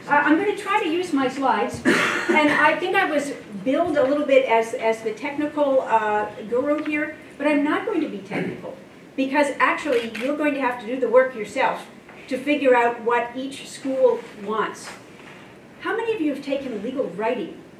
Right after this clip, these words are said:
in law school? Okay, some in the back. This is a course that is, uh, required by the New York Bar and taught at most of our L L M programs, and it's in fact a course that I taught for many years.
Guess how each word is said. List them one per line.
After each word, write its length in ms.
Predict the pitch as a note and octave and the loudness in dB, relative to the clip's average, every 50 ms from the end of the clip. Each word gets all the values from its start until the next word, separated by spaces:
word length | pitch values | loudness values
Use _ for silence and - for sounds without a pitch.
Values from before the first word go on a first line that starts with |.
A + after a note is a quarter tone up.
| - - - - | -20 -20 -16 -12
in 180 | A3 G3+ G3 F#3+ | -10 -10 -8 -8
law 180 | F#3 F#3 F#3 | -8 -8 -8
school? 320 | F#3 - - - E3+ - - - - - - - - - - - - - - - - - - - - - - - - - - - - - - - - - - - - - - - - - - - - - - - - - - - - - - - - - | -8 -10 -12 -12 -12 -12 -12 -14 -16 -14 -14 -14 -14 -14 -16 -20 -20 -20 -20 -20 -20 -20 -20 -20 -20 -20 -20 -20 -20 -20 -20 -20 -20 -20 -20 -20 -20 -20 -20 -20 -20 -20 -20 -20 -20 -20 -20 -20 -20 -20 -20 -20 -20 -20 -20 -20 -20 -20 -20 -20 -16 -14
Okay, 340 | E3+ E3+ G3+ G3+ G3+ G#3 G3+ - - - - - - - - - - - - - - - - - | -14 -12 -10 -10 -10 -10 -12 -14 -18 -20 -20 -20 -20 -20 -20 -20 -20 -20 -20 -20 -20 -20 -20 -16
some 200 | - - G3 A3 | -12 -10 -8 -8
in 120 | A#3 A#3+ | -8 -8
the 40 | A#3+ | -6
back. 320 | B3 B3 B3 B3+ - E3+ D#3+ - - - - - - - - - - - - - | -4 -2 -2 -2 -4 -6 -10 -14 -16 -18 -18 -20 -20 -20 -20 -20 -20 -18 -6 -2
This 200 | C#4 E4 - G4+ | -2 -2 -2 -2
is 80 | G4 | -4
a 120 | G4+ F#4+ - | -4 -2 0
course 240 | D4+ C#4 - C4+ - | 2 2 2 2 2
that 300 | B3+ B3 A#3+ A#3 A#3+ - | 2 2 2 2 0 2
is, 380 | C4+ B3+ B3 A#3+ A#3+ A#3 - | 6 6 8 8 6 4 2
uh, 420 | - - A3+ A3 A3 A3 G#3+ F#3+ F#3+ - - - - - A3 | 0 -2 0 2 2 2 2 0 -4 -8 -14 -16 -16 -10 -6
required 600 | G#3 A3+ A#3+ - B3+ B3 B3 C#4+ D#4 E4+ - - | -4 -2 -2 -2 0 0 2 2 2 2 0 0
by 180 | B3+ A#3 A#3 A3 | 0 0 0 0
the 80 | A3+ | 0
New 100 | A3 A3 | 0 0
York 280 | A3 G#3+ F#3+ F#3 F3+ F3 | 0 -2 -2 -2 -4 -6
Bar 380 | F#3+ F3+ F3+ - - - - - - - - - - - - - - - - - - - - - | -6 -4 -2 -2 -4 -4 -6 -10 -16 -18 -20 -20 -20 -20 -20 -20 -20 -20 -20 -20 -20 -16 -8 -4
and 260 | B3+ B3 B3+ B3 B3 | 0 0 0 0 -2
taught 420 | - - A3+ A3 A3+ A3+ A3+ - A3 | -2 -2 0 2 2 2 0 -2 -2
at 220 | A3 A3 A3 A3 | -2 -2 0 -2
most 240 | G#3 G#3+ G#3 - - | -4 -4 -4 -4 -6
of 80 | G#3 | -6
our 120 | G#3 G#3 G#3 | -4 -2 -2
L 260 | G3+ G#3 G#3 G#3+ A3+ | -2 -2 -2 -2 -2
L 20 | |
M 160 | B3+ C#4+ D4 C#4+ | -2 -2 -4 -2
programs, 460 | A#3 G3+ F#3+ F#3 F#3+ F#3 F#3 - - | -2 -4 -4 -4 -4 -6 -6 -6 -6
and 140 | - G3+ G3+ | -8 -8 -8
it's 180 | G3 - - | -8 -10 -10
in 80 | G#3+ G3+ | -10 -6
fact 300 | A#3 A3+ A3 A3 - E3 | -4 -4 -4 -4 -4 -10
a 40 | E3+ | -14
course 260 | - G3 G3 F#3+ F#3+ | -10 -8 -8 -8 -8
that 120 | - F#3+ F#3 | -8 -4 -2
I 180 | F#3 F3 E3+ F#3+ | -2 -2 -2 -4
taught 280 | - - - - - | -6 -8 -8 -8 -10
for 100 | - G#3 | -8 -8
many 260 | F#3+ G3 F#3 F#3+ G3 G#3 | -8 -6 -8 -8 -8 -6
years. 320 | B3+ C#4+ - - - - | -4 -4 -4 -4 -8 -12